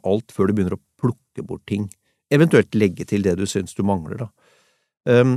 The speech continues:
og når det gjelder vektbesparelser, så, så er det sånn at veldig mye som kan hentes, eh, fra de tre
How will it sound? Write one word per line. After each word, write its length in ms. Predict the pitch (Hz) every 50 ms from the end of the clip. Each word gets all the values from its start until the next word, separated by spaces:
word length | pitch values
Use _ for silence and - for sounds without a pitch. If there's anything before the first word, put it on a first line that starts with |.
| - -
og 80 | 147 135
når 120 | 139 139
det 60 | 147 147
gjelder 300 | 139 120 104 107 131 127
vektbesparelser, 1040 | 113 104 101 - - - _ _ - 139 - - - 139 127 123 120 - - 185 208
så, 260 | 185 - - 147 143 139
så 160 | 123 - 143 110
er 140 | 95 101 127
det 60 | 113
sånn 160 | - 110 101 107
at 140 | 107 - -
veldig 320 | 127 143 131 101 92 127
mye 160 | 139 127 107 -
som 160 | - 120 110 - _ _ _ _ _ _ _ - 123 120 123 127 -
kan 160 | - 123 127
hentes, 760 | 123 147 160 180 - - _ _ - 143 139 - - - - 147
eh, 580 | 143 143 123 113 113 110 110 107 104 101 104 110
fra 180 | - 117 113 107
de 120 | 107 110
tre 300 | - - - 110 95 98